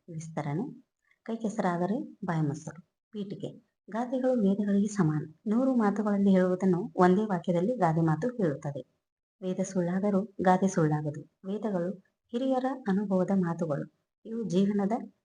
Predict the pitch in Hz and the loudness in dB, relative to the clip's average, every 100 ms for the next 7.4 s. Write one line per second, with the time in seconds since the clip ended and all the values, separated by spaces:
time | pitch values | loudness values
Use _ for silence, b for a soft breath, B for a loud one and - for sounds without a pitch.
0 | 180 170 160 160 160 160 160 151 143 151 | -12 -8 -6 -4 -4 -2 -2 -4 -6 -10
1 | - _ _ _ _ 175 165 160 156 208 | -10 _ _ _ _ -14 -8 -6 -2 -4
2 | 294 - - 277 269 - 202 185 190 185 | -4 -14 -6 -4 -4 -2 -2 0 2 0
3 | 165 160 151 151 147 - - 185 185 202 | 0 0 0 -2 -8 -6 0 2 2 -2
4 | - 180 170 - _ _ _ - 208 233 | -6 -8 -8 -12 _ _ _ -12 -8 -6
5 | 240 240 226 - 196 202 196 202 254 - | -4 -4 -4 0 2 4 2 0 -2 0
6 | 185 190 185 185 269 214 175 175 165 160 | 0 2 0 0 0 2 2 2 -2 -4
7 | 143 139 139 151 | -8 -8 -10 -12